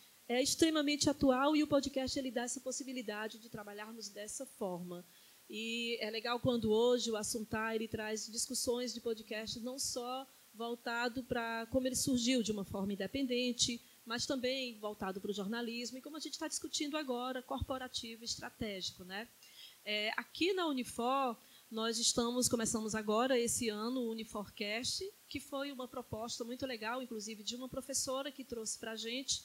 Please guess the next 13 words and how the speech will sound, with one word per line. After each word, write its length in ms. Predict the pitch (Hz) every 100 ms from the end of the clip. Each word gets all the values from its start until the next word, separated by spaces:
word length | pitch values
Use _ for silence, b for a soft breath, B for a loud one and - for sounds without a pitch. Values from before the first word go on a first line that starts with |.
| - -
né? 240 | 202 196 208
Ela 200 | 202 208
é 120 | 196
da 120 | 196
área 220 | 185 185 185
da 100 | 190
saúde, 560 | - 254 247 277 - B B B
e 100 | 269
a 120 | 277
ideia 640 | 277 254 269 294 320 311 302
é 40 |
discutir 560 | 285 294 - 285 - 294
ciência, 720 | - 392 381 226 - 202 185